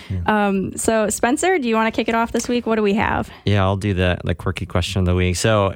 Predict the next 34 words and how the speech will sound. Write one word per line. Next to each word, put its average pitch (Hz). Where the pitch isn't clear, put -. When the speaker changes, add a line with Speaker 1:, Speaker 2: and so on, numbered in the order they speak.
Speaker 1:
you 101
know, 101
as 113
executive 101
director 92
of 92
the 90
Olivet 90
Media 90
Group, 90
what 120
would 117
you 117
say 110
has 98
been 104
one 101
of 95
the 95
most 95
memorable 101
places 87
that -
you 90
have 85
traveled 82
to? -
Out -
of 90
all 107
the 127
places 101
you've 98
gone. 80